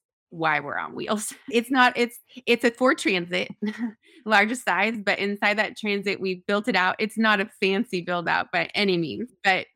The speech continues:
my husband got in there with a good amount of plywood, and we have everything all sized up with a measuring tape, and we can fit in all the tables, all the chairs, all the pop-up tents, you know, the, the three big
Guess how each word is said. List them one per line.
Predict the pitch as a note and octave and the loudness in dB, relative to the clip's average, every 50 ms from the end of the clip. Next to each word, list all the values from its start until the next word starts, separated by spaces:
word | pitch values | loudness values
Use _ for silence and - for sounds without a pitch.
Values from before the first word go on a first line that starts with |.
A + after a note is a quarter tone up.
| _ _ _ _ _ _ _ _ _ _ _ _ _ _ _ _ _ - G#3 | _ _ _ _ _ _ _ _ _ _ _ _ _ _ _ _ _ -2 0
my | G3+ F#3+ | 2 2
husband | G3+ G#3+ G3+ G3 G3 G3 G3+ G3 | 4 4 2 2 2 2 2 4
got | G3 F#3 F#3 | 2 2 4
in | F#3+ F#3+ F#3+ | 2 2 2
there | F#3 F#3 F#3 F#3+ | 2 2 2 2
with | G3 F#3 F#3+ - | 0 -2 -4 -4
a | F3 | -6
good | F3 F#3 F#3+ G3 | -4 -2 0 0
amount | G3+ G3+ F#3+ G3+ A#3+ | 2 2 2 2 2
of | B3+ | 0
plywood, | B3+ - B3+ G#3 A3 A#3+ B3 C4 C4 C4 | -2 0 2 2 4 4 2 2 2 2
and | B3 A3+ G3+ | 2 2 0
we | G3+ B3 | 2 2
have | B3 F#3+ F#3 E3 | 2 2 2 0
everything | G3 A3 C4+ B3+ - C4 A#3 | 0 -2 -2 -2 -2 -2 0
all | A3+ A#3+ C#4+ - - | 0 0 -2 -2 0
sized | B3+ B3 C4+ D4+ - - | 0 0 0 -2 -2 0
up | C#4 B3+ - - | 0 0 0 -2
with | F#4+ E4+ - - | -4 -4 -2 0
a | C#4 C4+ C4+ C#4 E4 - | 0 0 0 0 0 2
measuring | B3+ C4+ C4+ C#4 D#4 D4 D4 D#4+ | 2 2 2 2 0 -2 -2 -2
tape, | D#4+ D4+ E4 F4 G4 G4 _ _ _ _ _ _ _ - | -2 -2 -2 -2 -4 -4 _ _ _ _ _ _ _ -4
and | - A3+ A3+ A#3 | -2 0 2 2
we | A#3+ A#3+ | 0 0
can | A3+ - B3+ A#3 | 0 0 0 0
fit | - B3 A#3+ A#3+ | 2 2 2 2
in | A#3+ A#3+ A#3+ | 2 2 2
all | A3+ G3 G3+ A3 A#3 A#3+ B3 B3 B3 B3 A#3 | 2 2 2 4 4 4 4 4 2 2 0
the | A#3+ | -2
tables, | - - C#4 B3 A#3+ A3+ A#3+ A#3 A3+ A3+ | -4 -2 -2 0 0 0 0 0 2 2
all | A3 A3+ A3+ | 2 2 0
the | A#3 | -2
chairs, | A3+ - - B3+ A#3 A#3 A#3 A3+ A3+ A3+ A3 A3 A3 | -4 -2 0 2 2 4 2 2 2 0 0 0 2
all | G#3+ G#3+ A3 | 2 0 0
the | A3 | 0
pop-up | A3+ - C4+ A#3 - A#3+ A3 G#3+ - | -2 -2 -2 0 0 0 -4 -4 -4
tents, | - B3+ A#3 A3+ A3 A3 A3 A#3 - - - - - | -2 0 0 2 0 0 -4 -6 -8 -14 -20 -8 -2
you | A3+ A#3 A3+ | 2 2 4
know, | A3 A3 A3 A3 | 4 4 2 2
the, | G#3+ G#3+ A3 A3 G#3+ G#3 - | 2 0 -2 -2 -4 -6 -4
the | G#3+ G#3 G#3 G#3 G3+ G3 F3 _ _ _ _ _ _ _ _ _ _ _ _ _ - | -2 -2 0 0 -2 -2 -4 _ _ _ _ _ _ _ _ _ _ _ _ _ -12
three | A#3+ A#3 B3+ B3+ B3+ | -4 0 0 2 2
big | A3 B3 A#3+ A3+ | 2 2 0 0